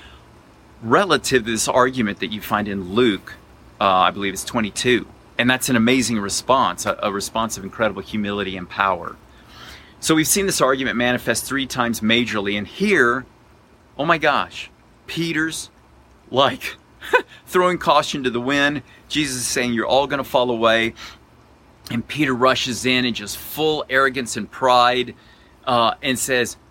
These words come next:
"Even if these other disciples fall away, like, I never will.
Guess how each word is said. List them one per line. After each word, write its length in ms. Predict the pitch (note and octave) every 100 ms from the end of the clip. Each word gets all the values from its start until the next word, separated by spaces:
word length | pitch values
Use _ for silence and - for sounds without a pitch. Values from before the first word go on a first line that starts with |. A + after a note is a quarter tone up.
| _
"Even 320 | A#3 A#3 G3
if 140 | G3 C3
these 260 | D#3 B2+ D3+
other 300 | C#3+ D3+ D#3
disciples 520 | D#3 D3 D3+ C#3 C#3+
fall 240 | - C#3+ C#3
away, 220 | C3+ C#3
like, 240 | C3 A#2+ -
I 160 | E3 D#3+
never 340 | C3 C3+ A#2
will. 340 | A2 F#2+ D#2+